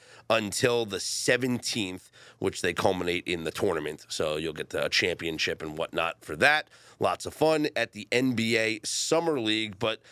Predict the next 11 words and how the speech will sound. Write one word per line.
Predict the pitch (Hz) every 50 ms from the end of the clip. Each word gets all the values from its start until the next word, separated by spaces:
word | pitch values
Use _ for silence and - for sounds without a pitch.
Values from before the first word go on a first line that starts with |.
| - - - - -
yesterday | - 113 156 220 254 254 - - 311 269 247 233 233 240
we | 226 208 214 214 214
saw | - - - 185 180 185 190 185
the | 180 175
debut | 135 170 170 175 165 131 147 175 185 190 185 - -
of | 151 160 165 165 165 165 165 165 156 147 - _ _ _ _ _ _ _ _
the | 170 185
number | 214 214 196 220 -
two | - - - - - - - - - _ _ _ _ _ _ _ _ -
overall | 117 113 101 85 90 90 85 76 73 71
pick. | - - 98 65 - -